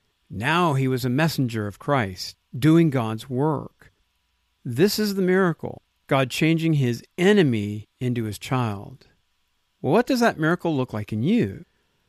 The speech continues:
Well, if you're not a believer in Christ, you still hate God. You might not believe me. You may think that you love him. However, if you love God,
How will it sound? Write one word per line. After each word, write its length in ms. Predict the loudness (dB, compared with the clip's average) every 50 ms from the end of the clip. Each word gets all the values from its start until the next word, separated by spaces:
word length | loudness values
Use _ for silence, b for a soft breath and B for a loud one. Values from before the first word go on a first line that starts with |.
| _ _ _ _
Well, 220 | 2 4 4 4
if 120 | 4 4
you're 80 | 2 2
not 200 | 4 4 4 4
a 40 | 2
believer 320 | 2 2 2 2 4 2
in 80 | 0 0
Christ, 680 | -2 0 2 4 6 6 4 4 0 -2 -4 -6 -6
you 100 | -4 -2
still 280 | -2 -2 0 0 2 2
hate 200 | 2 0 0 0
God. 500 | 0 0 0 0 -4 -6 -10 -16 -20 -20 _ _ _ _
You 80 | 2 2
might 140 | 4 4 4
not 180 | 2 0 -2
believe 460 | -2 -4 -2 2 2 4 4 2 2 -2
me. 240 | -6 -6 -4 -2
You 140 | 0 2 2
may 140 | 4 2 2
think 280 | 0 0 -4 -4 -4 -4
that 120 | -8 -8
you 120 | -6 -8
love 300 | -4 -4 -2 -2 -4 -4
him. 320 | -8 -10 -10 -10 -10 -12 -14 _ _ _
However, 400 | _ 2 6 6 8 8 8 8
if 180 | 6 6 6 2
you 80 | 0 0
love 380 | 2 2 2 2 2 2 0
God, 500 | -2 -2 0 0 -2 -2 -4 -6 -10 -18